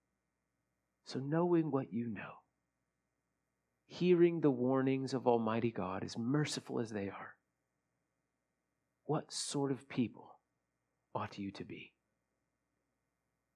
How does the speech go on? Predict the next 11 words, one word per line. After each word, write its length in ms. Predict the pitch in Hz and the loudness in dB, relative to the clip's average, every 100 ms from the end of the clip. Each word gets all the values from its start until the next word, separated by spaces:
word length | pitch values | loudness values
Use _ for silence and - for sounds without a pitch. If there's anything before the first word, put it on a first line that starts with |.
| _ _ _ | _ _ _
Well, 180 | 120 107 | -8 -8
Peter 320 | - 131 95 | 0 2 2
answers, 540 | 90 87 - - - - _ _ _ _ _ _ _ _ _ _ | -4 -6 -10 -10 -14 -14 _ _ _ _ _ _ _ _ _ _
"You 240 | - 139 117 | -2 6 6
ought 140 | 117 | 6
to 100 | 117 | 0
live 380 | 113 123 120 - | 2 2 2 -4
holy 600 | - 139 127 117 101 - _ _ _ _ | 0 2 4 2 0 -6 _ _ _ _
and 260 | 117 113 117 | -2 -2 2
godly 440 | 127 127 127 135 | 6 6 6 4
lives 540 | 123 101 92 90 - | 4 0 -2 -6 -10